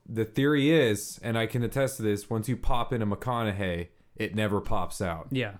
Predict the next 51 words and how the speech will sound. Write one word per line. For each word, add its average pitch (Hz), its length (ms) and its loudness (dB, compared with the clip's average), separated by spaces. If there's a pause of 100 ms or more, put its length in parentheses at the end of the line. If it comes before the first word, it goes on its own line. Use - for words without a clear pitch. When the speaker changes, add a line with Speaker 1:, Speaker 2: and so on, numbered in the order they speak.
Speaker 1:
You 107 100 0
know 104 100 2
what 101 80 0
I 98 60 0
mean? 98 340 0
Speaker 2:
Exactly. 107 460 -8
Speaker 1:
So 110 100 -2
do 104 160 0
yourself 143 520 2
a 127 40 -8
favor, 117 480 0
get 123 300 0
the 151 80 4
Lincoln 120 420 0
Lawyer, 95 480 0 (640)
set - 340 0
a 165 80 4
T 165 240 2
V 143 220 2
up 135 160 2
in 139 100 2
my 120 200 0
bathroom 117 560 0
like 104 200 0
I 113 140 2
did 101 460 2 (280)
two 120 160 2
summers 110 400 0
ago, 92 380 0
and 101 160 -2
just - 180 -10
let 107 280 0
that 101 180 -2
shit - 320 -2
roll. 95 280 2 (140)
Speaker 2:
<laughs> - 140 -12
Speaker 1:
Because 127 300 2
when 123 100 0
people 151 300 2
go 131 200 4
in 127 80 2
there 127 140 2
to 110 80 -4
take 127 240 0
a - 40 -2
piss, 117 280 0
they 113 160 2
wanna 117 240 0
know 110 240 2
why 107 180 2
McConaughey 101 800 -2